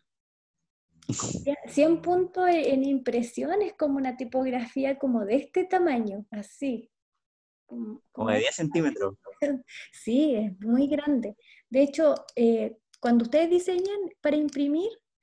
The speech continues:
Speaker 2: pueden utilizar aquí el, el tamaño de un cuadradito, por ejemplo, para marcar. Y este cuadradito mide,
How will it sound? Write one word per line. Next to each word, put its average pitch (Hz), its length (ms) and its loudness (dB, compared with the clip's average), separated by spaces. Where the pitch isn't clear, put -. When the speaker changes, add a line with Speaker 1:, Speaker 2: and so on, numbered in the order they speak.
Speaker 2:
pueden 277 800 4
utilizar 247 580 0
aquí 269 560 -2
el, 240 320 -2
el 233 200 -2
tamaño 262 640 0
de 226 260 0
un 220 140 -2
cuadradito, 214 600 0
por 320 120 -2
ejemplo, 330 460 -2
para 277 200 0
marcar. 254 520 -2
Y 247 100 -4
este 285 200 -4
cuadradito 277 800 0
mide, 311 840 0